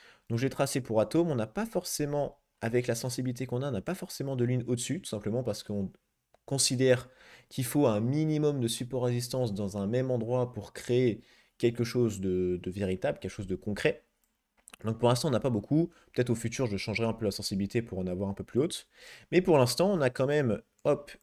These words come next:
des supports de résistance assez épaisses. Donc ça veut dire que des supports de résistance qui, dans le passé proche et lointain, ont été vraiment des zones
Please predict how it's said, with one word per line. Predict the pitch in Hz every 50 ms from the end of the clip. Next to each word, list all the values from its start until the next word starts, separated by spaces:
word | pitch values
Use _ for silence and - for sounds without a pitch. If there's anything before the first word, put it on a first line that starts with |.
| _ -
des | 113 113 131 170 180
supports | - - 180 - 175 156 160 151
de | 151
résistance | 143 143 135 - - 135 127 - - _ -
assez | - 262 - - - 120
épaisses. | 98 - - - 233 - - - - - _ _ _ _ _ _ _ _ _ -
Donc | 101 95 -
ça | -
veut | 98 107
dire | 120 123 123 123
que | -
des | -
supports | 95 - - 98 - 110
de | 104
résistance | 98 - - 123 120 120 - - - - - - - - _ _ -
qui, | - - - 147 160 160 156 143
dans | 113 117 127 131
le | 139 -
passé | - 127 127 127 - 139 135 135 135 127 113 92 - - _ _ _ _ _
proche | - - - 135 131 117 - - -
et | - 135
lointain, | 135 135 135 131 127 120 127 - 143 139 135 113 - - _ _ -
ont | 135 151 156 147 123
été | 113 110 - 123
vraiment | 107 107 107 110 123 127
des | 117 98 107 107
zones | 107 107 120 123 120 107 95 82